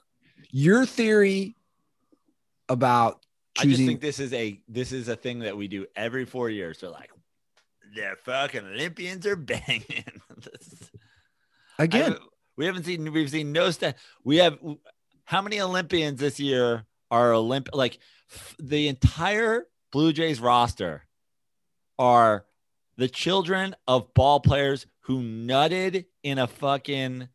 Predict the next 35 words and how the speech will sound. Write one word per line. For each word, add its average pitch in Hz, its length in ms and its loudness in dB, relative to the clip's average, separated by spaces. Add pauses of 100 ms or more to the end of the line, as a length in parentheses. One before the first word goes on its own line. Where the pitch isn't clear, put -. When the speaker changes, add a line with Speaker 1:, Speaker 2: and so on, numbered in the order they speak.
(260)
Speaker 2:
baseball 131 520 2
groupie 107 560 0 (160)
and 117 160 -6
had 123 220 2
another 117 300 2
professional 107 440 -4
baseball 101 380 -4
player. 82 240 -10 (280)
We 165 120 0
have 165 100 0
yet 190 320 -2
to 196 120 0
see 190 180 -6
the 180 140 0
story 139 500 0 (160)
of 127 120 -4
the 127 80 -6
kid 156 180 -4
on 147 120 -2
the 139 120 -8
Olympic 135 420 -6
blocks 117 560 -2 (220)
that 123 100 0
was 113 180 -2
res-, - 420 -6
like, 110 300 -4 (160)
conceived 143 800 -2 (140)
Speaker 1:
'Cause 220 120 -4
Speaker 2:
in - 40 0
Speaker 1:
they're 247 80 6
Speaker 2:
an 247 80 4
Speaker 1:
wearing 254 160 6
Speaker 2:
Olympic - 160 2
Speaker 1:
protection. 277 340 2
Speaker 2:
bedroom. 101 440 0